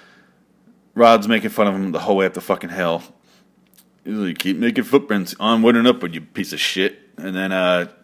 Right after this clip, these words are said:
Corey gets to the top, and then he's like, "I knew what you meant. I knew what you meant, Pearson." And he starts, like, holding his uniform,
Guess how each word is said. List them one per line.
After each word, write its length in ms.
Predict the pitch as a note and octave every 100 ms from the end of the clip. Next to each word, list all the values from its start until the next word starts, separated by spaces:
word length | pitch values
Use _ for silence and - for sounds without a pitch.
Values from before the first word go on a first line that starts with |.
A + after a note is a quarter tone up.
| _
Corey 220 | - A#2
gets 160 | G#2+ G#2
to 100 | G#2+
the 60 | -
top, 540 | A2+ G#2+ G#2+ - -
and 80 | G2+
then 100 | F#2
he's 140 | F2+
like, 160 | F#2 -
"I 160 | D#3
knew 160 | F#3 G#3
what 100 | G#3+
you 140 | G3
meant. 560 | F#3+ F#3 A3+ A3+ - -
I 140 | D3 A3
knew 140 | C#4+
what 100 | A#3
you 120 | A#3
meant, 380 | A#3 C4 B3+ -
Pearson." 580 | G#3+ G#3 - F#3 D#3 G#2+
And 120 | G#2+
he 80 | A2
starts, 320 | G#2+ B2+ B2
like, 280 | C3+ A2 - - - - - _ _
holding 640 | - B2+ D3 F3 F3+ F3
his 440 | - B2+ A2 - -
uniform, 920 | A2 B2+ D3+ - D#3 D#3 D#3 D#3 -